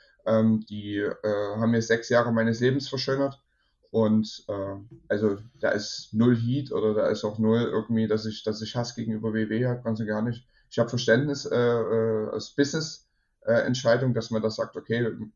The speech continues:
wir, wir wollen die Kosten cutten und alles Ding gut. Aber ich denke mir halt immer, okay, da, da muss was anderes sein.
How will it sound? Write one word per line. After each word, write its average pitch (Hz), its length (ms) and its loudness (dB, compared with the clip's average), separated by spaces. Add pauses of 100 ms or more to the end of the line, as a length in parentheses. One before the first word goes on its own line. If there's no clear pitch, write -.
wir, 104 320 -2
wir 107 140 0
wollen 113 160 4
die 113 80 0
Kosten - 440 -4
cutten 117 240 -6
und 107 120 -4
alles 110 260 -6
Ding 110 160 -4
gut. 147 260 0 (380)
Aber - 180 0
ich 117 280 -2
denke 131 240 4
mir 127 60 4
halt 123 120 4
immer, 120 160 2
okay, 120 300 2
da, 113 240 6
da - 160 -10
muss 123 240 0
was 110 100 -2
anderes 120 300 0
sein. 104 260 -6